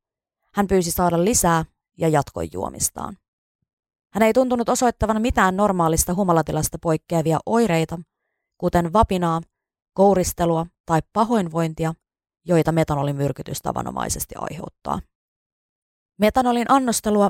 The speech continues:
jatkettiin useiden päivien ajan, mutta sillä ei tuntunut olevan mitään vaikutusta tuohon näemmä kuolemattomaan irlantilaismieheen. Eräänä talvi-iltana Mike oli kaatunut lattialle baarijakkaraltaan,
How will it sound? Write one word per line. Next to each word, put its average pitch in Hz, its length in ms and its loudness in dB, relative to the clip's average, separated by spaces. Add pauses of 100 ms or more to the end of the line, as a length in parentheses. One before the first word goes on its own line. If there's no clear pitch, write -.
(120)
jatkettiin 190 580 -2
useiden 165 440 0
päivien 160 460 -2
ajan, 202 380 -2 (320)
mutta 208 180 -4
sillä 226 260 4
ei 214 60 0
tuntunut 214 380 -4
olevan 208 320 2
mitään 165 400 0
vaikutusta 156 600 -4 (300)
tuohon 160 300 0
näemmä 143 320 2
kuolemattomaan 139 800 -2 (140)
irlantilaismieheen. - 1080 -12 (1500)
Eräänä 294 340 0
talvi-iltana 196 680 0
Mike 196 480 0
oli 180 160 2
kaatunut 170 460 0
lattialle 170 560 0 (100)
baarijakkaraltaan, 160 1080 -2